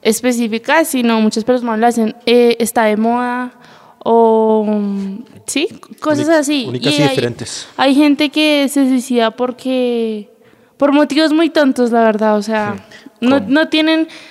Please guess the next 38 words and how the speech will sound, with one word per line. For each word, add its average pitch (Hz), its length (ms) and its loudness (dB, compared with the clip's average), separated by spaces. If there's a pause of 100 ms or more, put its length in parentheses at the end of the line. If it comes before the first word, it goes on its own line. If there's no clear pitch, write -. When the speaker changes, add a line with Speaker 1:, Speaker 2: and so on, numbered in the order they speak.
(880)
Speaker 1:
¿cómo 240 280 -4
decirlo? 220 500 -2
Como 240 1000 0
algo, 294 960 2
un 294 200 -2
argumento 302 580 0
válido 294 360 2
para 302 200 0
decir, 254 260 0
"No, 269 120 2 (240)
yo 220 120 -8
me 226 100 -6
quiero 247 180 -4
morir 240 260 2
ya". 190 280 0
Speaker 2:
Pero 120 180 4
Speaker 1:
O 113 40 4
sea, 220 200 0
Speaker 2:
fíjense, 131 460 0
este 151 280 0
año, 170 560 -2 (240)
este 120 220 -2
año 190 200 -2
hubo 131 720 -2 (160)
casos 139 400 -6
de 139 60 -6
suicidio 113 420 -8
graves 127 560 -4
gracias 123 280 -4
al 127 340 -2
famoso 110 360 -6
juego 127 280 -2
que 139 80 -4
hubo 113 120 -2
a 104 60 -10
comienzo 123 300 -10
de 131 60 -2
año, 107 220 -10